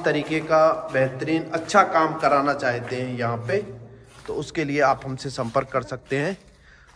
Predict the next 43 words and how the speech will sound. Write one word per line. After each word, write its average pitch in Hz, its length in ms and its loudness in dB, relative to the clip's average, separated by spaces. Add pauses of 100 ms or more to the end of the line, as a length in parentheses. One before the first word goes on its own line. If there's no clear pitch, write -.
(160)
पास 139 240 6
ही 180 60 -4
में 175 160 0
आपको 165 400 -2
थोड़ी 156 260 -6
दूरी 147 240 -6
पे 151 120 -2
हमारा 143 460 6 (160)
एस 151 200 2
पाँच 151 280 4
सौ 160 120 0
सोलह 143 300 0
है, 175 160 0 (1080)
पाँच 131 220 6
सौ 156 80 2
मीटर 147 280 0
में 156 200 -2
ही 180 200 0 (260)
वो 139 140 2 (100)
प्लॉट 120 340 0
देखने 117 260 -4
के 107 100 -10
लिए 110 100 -2
मिलेगा। 101 320 -4 (400)
तो - 80 0
आप 180 180 6
इस 180 140 2
तरीके 190 320 2
का 196 140 6
काम 180 300 6
यहाँ 160 180 8
पे 175 140 0
अगर 170 220 4
कराना 156 380 4
चाहते 139 340 0
हैं 208 100 -4
तो 202 80 -4
आप 175 260 2
हमसे 160 240 -4
संपर्क 139 400 -4
कर 131 140 -2
सकते 143 300 -4
हैं। 202 160 2